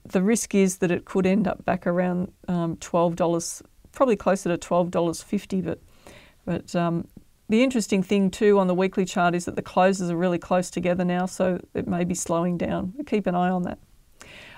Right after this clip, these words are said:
Okay, um, actually, I, I will just have one more. I know it's just past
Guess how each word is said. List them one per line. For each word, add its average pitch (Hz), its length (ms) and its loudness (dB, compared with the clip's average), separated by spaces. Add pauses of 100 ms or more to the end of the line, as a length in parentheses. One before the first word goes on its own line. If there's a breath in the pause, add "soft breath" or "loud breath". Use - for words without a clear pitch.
(120 loud breath)
Okay, 208 500 4
um, 202 400 4
actually, 208 360 4
I, - 140 4
I - 60 4
will 233 260 4
just 220 240 -4
have 196 260 0
one 247 220 4
more. 214 260 4
I 196 220 2
know 214 140 4
it's - 180 -4
just 220 160 -6
past 196 340 0